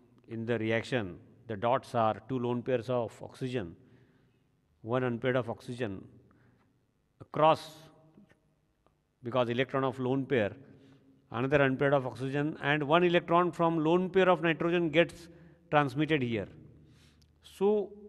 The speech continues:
since one get completely transmitted to oxygen, this becomes negative and this becomes positive. As a whole, overall,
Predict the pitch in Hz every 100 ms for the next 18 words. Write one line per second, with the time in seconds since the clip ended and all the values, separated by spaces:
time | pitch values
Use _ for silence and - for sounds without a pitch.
0 | - - 185 170 151 180 185 185 170 165
1 | 143 170 190 185 160 135 165 170 165 165
2 | 170 - 143 - 170 139 110 - - -
3 | - _ 139 147 147 151 151 151 143 135
4 | 143 147 151 135 143 135 139 127 131 123
5 | 127 101 - - - - _ _ _ _
6 | - 135 170 214 190 143 120 156 170 180
7 | 135 123